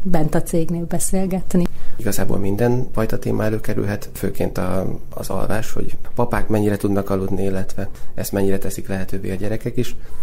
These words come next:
Speaker 1: Milyen trükköket mondanak, mit tanácsolnak egymásnak? Nem látják a hallgatók, de elég piros a szeme, tehát valószínűleg az előző éjszaka azért nem tudott rendesen aludni.
Speaker 2: Trükkről nem tudok, bízni kell, és <laughs> amikor lehetőség van rá, akkor kihasználni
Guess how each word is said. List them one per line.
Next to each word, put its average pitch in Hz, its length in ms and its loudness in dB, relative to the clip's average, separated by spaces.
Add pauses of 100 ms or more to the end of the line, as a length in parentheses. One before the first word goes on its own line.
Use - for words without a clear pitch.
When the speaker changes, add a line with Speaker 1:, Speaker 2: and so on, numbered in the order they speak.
Speaker 1:
Milyen 185 320 2
trükköket - 640 2
mondanak, 175 500 2
mit 190 200 4
tanácsolnak 156 760 2
egymásnak? 160 520 -2
Nem 196 160 2
látják 160 380 -2
a 165 40 -4
hallgatók, 165 520 -2
de 160 140 -4
elég 151 240 -2
piros 143 360 2
a 151 80 0
szeme, 160 280 -2
tehát - 200 -4
valószínűleg 160 500 -4
az 160 120 -2
előző 156 360 -2
éjszaka 160 460 -4
azért 156 500 -4
nem 151 140 2
tudott - 340 0
rendesen 151 480 -4
aludni. 160 460 -2 (420)
Speaker 2:
Trükkről 107 380 -2
nem 101 160 2
tudok, 123 420 0 (180)
bízni 95 380 2
kell, 101 260 0 (200)
és - 260 -4 (420)
<laughs> - 500 -2
amikor 101 320 0
lehetőség 92 480 0
van 92 140 2
rá, 92 120 2
akkor - 180 -2
kihasználni 101 680 2